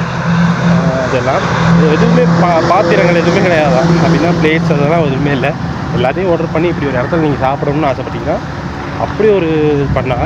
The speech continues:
சின்ன சார்ஜஸ் ஒண்ணு பண்ணுவாங்க. அந்த சார்ஜஸ் மட்டும் பே பண்ணிட்டு அப்படி ஒரு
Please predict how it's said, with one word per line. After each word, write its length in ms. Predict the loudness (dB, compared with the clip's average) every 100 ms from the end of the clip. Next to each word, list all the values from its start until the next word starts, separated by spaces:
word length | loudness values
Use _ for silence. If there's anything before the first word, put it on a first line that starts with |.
| -4
சின்ன 200 | -2 -2
சார்ஜஸ் 360 | 0 -4 -4 -6
ஒண்ணு 140 | -4
பண்ணுவாங்க. 560 | -2 -2 -2 0 0 0
அந்த 120 | 0
சார்ஜஸ் 320 | 0 0 -2
மட்டும் 160 | -4 -4
பே 80 | -4
பண்ணிட்டு 260 | -4 -2 -4 -4 -4 -4 -2 -2 -2 -2
அப்படி 280 | 0 0
ஒரு 440 | 0 0 2 2